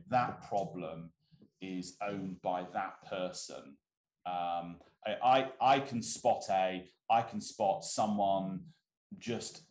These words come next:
discussing our technology for technology's sake a mile off and spot actually when someone's got a real problem that they've got to, they've got to fix. Um, so yeah, I mean, it's, it's really important. Although we are selling to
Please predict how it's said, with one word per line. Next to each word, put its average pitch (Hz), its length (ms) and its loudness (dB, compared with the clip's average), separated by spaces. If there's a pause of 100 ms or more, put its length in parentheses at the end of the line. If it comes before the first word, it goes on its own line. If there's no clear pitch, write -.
(140)
discussing 98 1000 0
our 95 280 2
technology 92 880 -4
for - 100 -18
technology's 98 720 -8
sake 113 460 -4
a 92 60 -6
mile 101 400 2
off 120 320 2 (340)
and 95 200 -6
spot - 460 -2
actually 101 340 -6
when 90 180 -6
someone's 90 420 -4
got 92 140 -8
a 87 40 -8
real 87 260 -8
problem 90 420 -8
that 87 180 -10
they've 90 240 -8
got - 300 -8
to, 90 220 -8 (360)
they've 92 180 -6
got - 120 -10
to - 100 -16
fix. - 520 -10 (840)
Um, 87 520 -10
so 92 240 -6
yeah, 92 260 -4
I 90 80 -8
mean, 95 140 -6
it's, - 260 -12
it's 101 220 -10
really 95 160 -6
important. 90 360 -8 (300)
Although 139 460 4
we 135 180 6
are 123 220 6
selling 113 440 2 (140)
to 98 260 -4